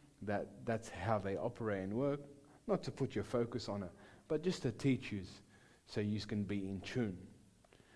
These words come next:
to understand that sin, sin, n-, without it being influenced from Satan's kingdom, it's false. It's influence from Satan's kingdom, and it's called altars.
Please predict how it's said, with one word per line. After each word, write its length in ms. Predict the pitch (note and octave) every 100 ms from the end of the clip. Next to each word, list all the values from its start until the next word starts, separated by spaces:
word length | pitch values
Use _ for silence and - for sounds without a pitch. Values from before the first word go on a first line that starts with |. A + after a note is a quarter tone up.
| - - -
to 180 | A#2+ G#2+
understand 680 | C3 C#3+ A#2+ - C#3 B2 G2+ - - -
that 320 | A2+ A#2 A2+ -
sin, 600 | - - G#3+ G#3 F#3 F3 - - - - - - -
sin, 600 | - - G3+ F#3+ C#3+ A2 - - - - - - - - - - - - -
n-, 140 | C3 - - -
without 420 | A#2+ A#2+ E3+ F3
it 140 | E3+ C#3
being 220 | D#3+ D3+
influenced 680 | - G3 F#3 - C#3+ B2+ -
from 220 | C#3 B2
Satan's 540 | G2 E3 D3+ C#3 B2
kingdom, 440 | - D#3 D#3+ F#3 E3+
it's 220 | A#2 - -
false. 680 | - D3 C3 G#2+ - - - - - _ _
It's 240 | B2 - - -
influence 640 | F3+ D#3+ - B2+ A#2 G#2+
from 260 | - A2+ G#2
Satan's 420 | - B2 A2 G2+
kingdom, 360 | - B2+ G2+ F2+ - - -
and 160 | - A2+
it's 120 | G#2+
called 280 | - C3 A#2+
altars. 500 | - C3 C3+ - E2+